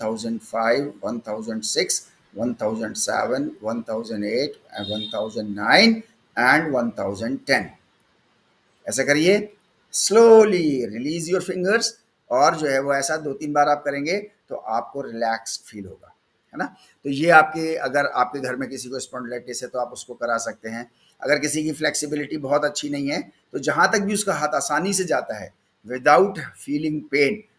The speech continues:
वहाँ तक आप बस उसको ले जाएंगे। Otherwise ऐसा नहीं ज़बरदस्ती उसको कि सर ने ऐसा बोला था इसको तो ऐसे ही करना है, नहीं, ऐसे नहीं। जितना उनका movement allow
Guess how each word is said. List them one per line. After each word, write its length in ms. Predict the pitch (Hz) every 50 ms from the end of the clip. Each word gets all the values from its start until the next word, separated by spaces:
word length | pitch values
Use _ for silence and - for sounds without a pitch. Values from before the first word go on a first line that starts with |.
| _ _ 101
वहाँ 500 | 113 117 120 139 180 202 196 185 190 -
तक 220 | 202 208 202 - - 143
आप 220 | 143 143 - - -
बस 140 | 135 123 131
उसको 220 | 123 - _ 120
ले 120 | 120 120 113
जाएंगे। 400 | 110 117 120 120 131 156 190 - - _ _ _ _ -
Otherwise 540 | 120 123 147 156 151 143 143 147 156 147 143
ऐसा 200 | 131 123 - 151
नहीं 140 | 190 220 202
ज़बरदस्ती 500 | 165 151 143 143 147 147 143 - - 147
उसको 220 | 135 - - 139
कि 120 | 131 135 131
सर 200 | - 131 123 117
ने 100 | 131 135
ऐसा 180 | 127 117 120 120
बोला 280 | 117 120 120 120 123
था 160 | 123 - 147 151 151 - - _ _ _
इसको 200 | 131 - - 160
तो 160 | 156 160 147 -
ऐसे 240 | 135 135 135 - 156
ही 160 | 151 233 226 175
करना 260 | 185 - - 117 110
है, 100 | 95 - _ _ _ _ _ _
नहीं, 300 | 127 160 160 147 131 107
ऐसे 220 | 104 120 - 139
नहीं। 240 | 147 165 202 233 - -
जितना 380 | - - - _ _ 214 220
उनका 340 | 196 175 170 156 - 214 202
movement 560 | 202 185 165 165 151 156 160 165 170 165 151
allow 260 | 139 135 135 135 143